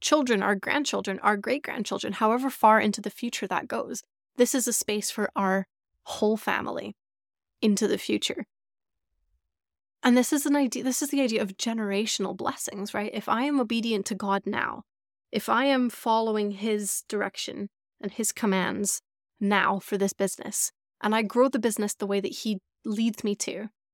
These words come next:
and I am obedient completely to that, this is one way that he may bless me and bless me for generations to come with this property, as an example. Now, maybe that's not in God's plan,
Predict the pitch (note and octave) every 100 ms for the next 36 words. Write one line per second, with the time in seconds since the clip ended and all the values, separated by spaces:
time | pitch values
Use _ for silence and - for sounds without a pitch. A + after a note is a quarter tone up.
0 | _ _ _ _ _ _ _ - G#3+ A3
1 | G#3+ G3+ A3+ A3 E3+ D#3 - G#3+ G3+ -
2 | B3 B3+ - G#3+ G3+ - G#3+ F#3+ - -
3 | _ _ _ _ _ _ _ _ _ _
4 | _ - B3+ D#4+ C#4 A#3+ A#3 G#3+ G#3+ G3+
5 | G3+ F#3+ - _ _ _ - - B3+ G#3+
6 | G3+ G3+ C4 - - - G#3 G3 - A3
7 | G#3+ A3 G#3 - - G#3+ - G#3+ - G3
8 | G3+ F#3+ F#3+ - G3 G3 - - - G#3
9 | G#3+ - _ _ _ _ A3 G#3 - G#3
10 | - - G3 G#3 - - - - _ _
11 | _ _ A#3+ A#3 A3+ G3+ F#3+ - F#3+ E3
12 | G3+ A#3+ B3+ - _ - C4 D4 D4+ B3
13 | A3 - G#3 G#3+ G3 F#3 G3+ - - -